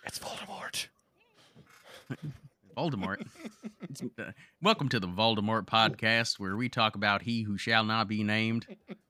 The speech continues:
Speaker 2: <laughs> I'm your host, Larry.
Speaker 3: I mean, yeah.
Speaker 2: Shooting from the hip.
Speaker 3: I, I've never done a podcast before this. I did have some experience in radio broadcasting in high school, but that's about it.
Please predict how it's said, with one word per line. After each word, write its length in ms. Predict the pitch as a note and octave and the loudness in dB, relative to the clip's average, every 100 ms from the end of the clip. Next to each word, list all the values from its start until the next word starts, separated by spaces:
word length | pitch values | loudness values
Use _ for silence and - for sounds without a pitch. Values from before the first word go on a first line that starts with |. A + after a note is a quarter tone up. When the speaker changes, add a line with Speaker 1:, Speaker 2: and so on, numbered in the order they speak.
| G#3 _ _ F4+ - - | -18 _ _ -20 -12 -12
Speaker 2:
<laughs> 840 | - - - - - - _ _ | -2 -2 -2 -6 -8 -20 _ _
I'm 200 | - D#3 | 2 4
your 80 | G#2 | 4
host, 400 | F2+ - - - - - - - _ - | 4 2 2 -4 -12 -20 -20 -20 _ -8
Larry. 560 | G2+ A2+ G#2 E2 E2 - - - - - - _ - _ | 2 6 6 4 -2 -10 -10 -12 -14 -20 -20 _ -20 _
Speaker 3:
I 160 | - G3 | 4 8
mean, 240 | F3+ D3+ | 8 8
yeah. 320 | C#3+ C#3+ G#2+ | 10 10 10
Speaker 2:
Shooting 160 | A2+ D3 | 6 0
from 140 | C#3 | -2
the 80 | B2+ | -2
hip. 180 | G#2+ D#2+ - | -2 -4 4
Speaker 3:
I, 280 | E3 D#3 G3 | 10 12 12
I've 80 | G3 | 12
never 240 | G3+ D#3 | 10 10
done 160 | C#3 A#2 | 6 4
a 60 | |
podcast 520 | B2 A2+ A2 A2 G#2+ | 6 6 6 2 0
before 300 | - - A2+ | -2 -2 -2
this. 260 | G#2 G#2+ A#2 | 0 -2 2
I 80 | C3 | 2
did 180 | D#3 D#3+ | 4 4
have 200 | D#3 D3 | 4 4
some 120 | C#3+ | 0
experience 600 | B2+ - B2+ A#2+ A#2 A#2 | 0 4 6 6 4 4
in 300 | A#2 A2 G#2+ | 2 2 2
radio 520 | A2+ A2+ A2 G#2+ G#2 | 4 4 4 4 2
broadcasting 880 | G#2 A2+ G#2+ G#2+ - G#2 G#2 - G#2 | 0 2 2 2 4 4 4 0 -4
in 60 | G2 | 0
high 200 | G#2+ A#2 | 2 2
school, 420 | - - G2 F#2+ | 0 -2 -4 -4
but 100 | G2 | -2
that's 240 | F3 G3 | 0 0
about 300 | A2 F#2 F#2 | -2 -4 -4
it. 320 | G#2 F2+ F#2 | -4 -4 -6